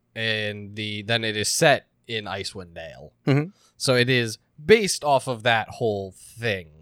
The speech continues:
Speaker 1: I'm not sure if any of the story plot points from this are from any of the written works that exist.
Speaker 2: Kryn Shinabon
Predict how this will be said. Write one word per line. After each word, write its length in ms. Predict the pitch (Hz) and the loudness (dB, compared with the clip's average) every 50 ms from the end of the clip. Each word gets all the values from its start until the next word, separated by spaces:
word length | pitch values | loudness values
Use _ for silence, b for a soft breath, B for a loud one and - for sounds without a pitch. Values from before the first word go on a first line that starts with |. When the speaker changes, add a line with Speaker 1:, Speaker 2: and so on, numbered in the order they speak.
| 76 - b b b b _ - | -20 -20 b b b b _ -8
Speaker 1:
I'm 100 | 117 135 | -4 0
not 180 | 156 156 147 - | 0 0 0 0
sure 520 | - 160 156 156 156 151 147 139 131 - _ _ _ _ | 0 0 0 2 2 0 0 -2 -4 -6 _ _ _ _
if 240 | - 139 135 - - - | -6 -4 -4 -4 -4 -4
any 220 | 127 127 135 127 | -4 -2 -2 -2
of 240 | 120 110 107 107 104 | -2 -4 -6 -6 -4
the 240 | 117 110 104 101 - _ _ _ _ - | -2 -2 -2 -2 -4 _ _ _ _ -14
story 680 | - - - - - - - - 139 127 127 123 120 113 | -10 -8 -8 -6 -8 -6 -4 -2 0 2 4 4 2 2
plot 320 | - - 139 139 123 - | 0 2 2 2 2 0
points 420 | - - 143 131 127 120 - - 135 117 | -2 -4 -4 -2 -4 -4 -6 -6 -8 -4
from 280 | - - 120 113 107 | -2 -2 -2 -2 -4
this 380 | 104 107 110 120 143 151 - - | -2 0 2 2 2 2 0 -2
are 180 | - 113 113 107 | 0 0 -2 -2
from 520 | - - 131 120 123 123 120 123 123 123 _ _ _ _ - | 0 0 0 0 0 -2 -4 -8 -10 -12 _ _ _ _ -2
any 360 | 120 120 127 131 131 127 123 | 0 2 2 2 0 0 0
of 160 | 123 120 113 113 | 0 0 0 -2
the 80 | 127 | 0
written 400 | 113 120 135 135 - 135 135 127 | 2 2 2 0 0 -4 -6 -2
works 320 | 127 131 131 123 - - - | 0 2 2 0 0 -4 -2
that 300 | - 135 123 123 - _ _ _ _ | 2 2 2 2 2 _ _ _ _
exist. 760 | - 135 120 117 113 123 139 165 170 - - - - - - | -4 -4 -2 -2 2 2 4 4 4 2 0 -2 -4 -4 -6
Speaker 2:
Kryn 220 | - - 214 202 185 | -2 2 4 4 4
Shinabon 880 | 156 - - 190 175 160 143 135 135 131 127 123 131 131 131 131 135 | 4 2 2 2 4 4 6 6 6 6 6 4 4 2 0 -2 -4